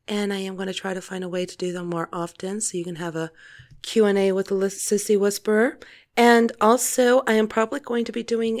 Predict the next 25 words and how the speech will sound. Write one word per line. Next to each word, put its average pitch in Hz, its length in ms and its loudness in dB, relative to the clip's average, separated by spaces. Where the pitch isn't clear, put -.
a 190 460 -4
specific - 920 -4
Q 233 240 -2
and 214 120 -2
A 208 200 -2
for 202 480 -2
subscribers 196 720 -6
only, 190 580 -6
on 180 320 0
my 165 320 -4
A 160 160 -6
V 156 240 -8
N. 175 540 -12
So 190 380 -4
that'll 185 300 -4
be 190 220 -4
a 185 140 -6
little 208 480 -6
bit 208 160 -4
more 208 140 -4
intense 202 800 -10
and 202 120 -10
a 202 60 -14
little 202 180 -10
bit - 420 -10